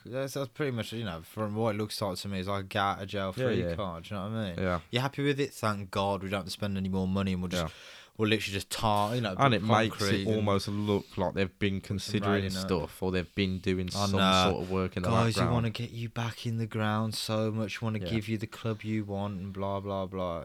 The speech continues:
Speaker 1: It's all rubbish. Sorry for being pessimistic,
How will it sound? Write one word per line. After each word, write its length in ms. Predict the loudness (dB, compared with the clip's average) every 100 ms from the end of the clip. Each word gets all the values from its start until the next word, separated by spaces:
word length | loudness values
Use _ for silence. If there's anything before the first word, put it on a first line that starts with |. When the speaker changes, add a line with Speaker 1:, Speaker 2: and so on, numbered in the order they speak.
| -8
Speaker 1:
It's 260 | -10 -8
all 240 | -4 -2 -2
rubbish. 800 | -2 -4 -2 -4 -6 -12 -16 -18 -20 -20 -20 -20 -20 _ -16
Sorry 260 | -4 -2
for 120 | -2 -2
being 240 | -2 -2
pessimistic, 800 | -4 -6 -4 -4 -4 -6 -8 -10